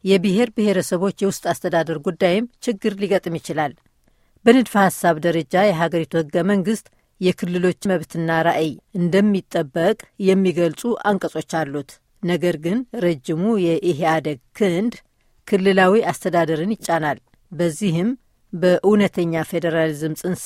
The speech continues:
ሐሳብ ላይ ቀልዷል ይላል የአቶ ዮሐንስ ወልደ ማርያም ጽሑፍ።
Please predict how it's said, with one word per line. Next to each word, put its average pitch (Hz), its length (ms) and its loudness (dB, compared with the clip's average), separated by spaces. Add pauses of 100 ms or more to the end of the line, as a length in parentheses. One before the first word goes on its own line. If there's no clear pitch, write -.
ሐሳብ 160 460 -4
ላይ 175 180 0 (160)
ቀልዷል 214 540 2
ይላል 147 260 -4 (380)
የአቶ 165 260 -2
ዮሐንስ 160 360 -4
ወልደ 151 220 -6
ማርያም 147 340 -8
ጽሑፍ። 156 280 -8